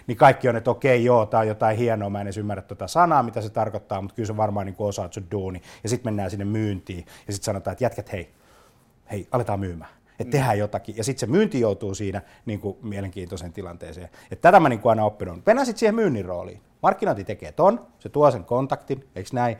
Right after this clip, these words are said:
Speaker 2: Mm.
Speaker 1: Niin sit myynnin rooli.
Speaker 2: No myynnin rooli on ottaa se asiakas niinku siihen näppeihin niin, että se ymmärtää, niinku, mi-, mikä sen asiakkaan tilanne on, ja löytää sit sieltä omasta tarjonnastaan sen ratkaisun, joka sopii asiakkaalle.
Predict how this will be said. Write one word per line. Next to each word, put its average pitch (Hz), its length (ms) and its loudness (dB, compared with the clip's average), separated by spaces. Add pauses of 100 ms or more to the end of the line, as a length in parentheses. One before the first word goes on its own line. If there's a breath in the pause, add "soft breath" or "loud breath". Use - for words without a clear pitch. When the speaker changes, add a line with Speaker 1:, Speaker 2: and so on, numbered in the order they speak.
(100)
Speaker 2:
Mm. 143 40 -10
Speaker 1:
Niin 123 180 -6
sit 127 140 -6
myynnin 120 260 0
rooli. 82 200 -14 (580 soft breath)
Speaker 2:
No 165 80 0
myynnin 135 260 4
rooli 113 280 0
on 127 120 -2
ottaa 151 240 -6
se 139 160 -6
asiakas 120 420 -4
niinku 113 220 -10
siihen 110 240 -10
näppeihin 104 540 -10
niin, 104 160 -8
että - 260 -12 (300)
se 123 120 -8
ymmärtää, 143 580 2
niinku, 113 360 -6 (640 soft breath)
mi-, 139 220 -2
mikä 160 180 0
sen 135 160 0
asiakkaan 120 440 -4
tilanne 101 400 -6
on, 123 340 -4 (440 soft breath)
ja 117 80 2
löytää 123 540 6
sit - 200 -10
sieltä 110 260 -2
omasta 113 340 -4
tarjonnastaan 95 800 -4
sen 107 180 -6
ratkaisun, 101 420 -4
joka 90 180 -8
sopii 90 280 -12
asiakkaalle. 95 640 -12